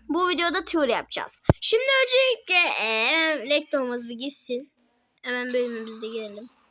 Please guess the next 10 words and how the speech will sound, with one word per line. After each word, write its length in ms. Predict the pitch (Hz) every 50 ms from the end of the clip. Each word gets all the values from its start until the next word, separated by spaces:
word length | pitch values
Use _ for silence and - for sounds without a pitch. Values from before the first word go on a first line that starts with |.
| _ _ _ _ _ _ _ _ _ _ _ _ _ -
Ben 140 | 240 254 277
en 140 | 285 285 285
son 320 | 285 - 294 277 277 269
burada 220 | 262 269 247 262 240
kalmıştım. 520 | - 226 208 208 233 - - - 226 233
İzledim 400 | 247 233 226 262 262 247 240 233
ama 260 | 226 214 208 202 214
bölümü 240 | 202 208 208 208 214 -
tabii 220 | 233 214 208 -
ki. 400 | 196 - - - 508 - 294 640